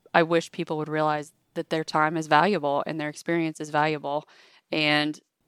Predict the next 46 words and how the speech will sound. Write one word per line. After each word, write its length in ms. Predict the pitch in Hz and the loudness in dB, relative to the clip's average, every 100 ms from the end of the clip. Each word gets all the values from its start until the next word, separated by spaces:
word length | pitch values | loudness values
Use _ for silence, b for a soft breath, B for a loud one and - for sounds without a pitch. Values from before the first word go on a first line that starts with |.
| _ _ - | _ _ -4
it's 200 | 170 - | -4 2
not 220 | 165 156 | 6 6
worth 160 | 160 160 | 4 -2
sacrificing 880 | - 147 - - 147 151 151 147 160 | -2 -2 -2 -4 -4 -6 -12 -10 -12
your 180 | - 156 | -8 -6
life 340 | 147 147 147 - | 0 0 -2 -10
and 100 | 160 | -12
your 120 | 156 147 | -12 -10
family 640 | 156 147 147 147 147 147 b b b - | -8 -8 -8 -8 -10 -14 b b b -6
and 120 | 165 | 0
all 180 | 156 165 | 2 2
of 80 | 156 | 0
those 220 | 151 - | -8 -4
things 460 | 156 151 151 - _ _ - | -4 -2 -8 -14 _ _ -14
to 100 | 180 | -8
do 140 | 165 | -6
this 180 | 151 143 | -6 -8
job, 300 | - 143 143 | -4 -2 -2
because 220 | 180 262 | -2 0
it 80 | 240 | 2
is 120 | 240 | 0
a 60 | 151 | 0
job, 420 | 151 135 123 156 b b b | 0 2 0 -6 b b b
even 220 | 190 180 | -2 0
though 100 | 170 151 | 0 0
we 120 | 151 | 2
love 240 | 151 147 | 4 4
it. 260 | 143 - - _ - | 2 -2 -12 _ -14
And, 260 | 151 147 _ - | -12 -12 _ -14
you 80 | 165 | -10
know, 120 | 139 | -8
it 60 | 147 | 0
doesn't 180 | 170 170 | 0 0
always 140 | 160 | 0
feel 180 | - 254 | 6 6
like 160 | 165 156 | 6 2
a 40 | |
job. 340 | - 143 147 - | 2 4 2 2
It 120 | 196 | 4
is. 280 | 180 147 - | 4 2 -4
And 160 | 151 156 | -6 -6
that's 220 | 160 - | -6 -2
why 460 | 147 151 151 151 _ - | 0 2 0 -4 _ -12
we're 140 | 160 | -10
doing 300 | 151 151 143 | -8 -10 -8
this, 340 | - 165 - | -10 -10 -12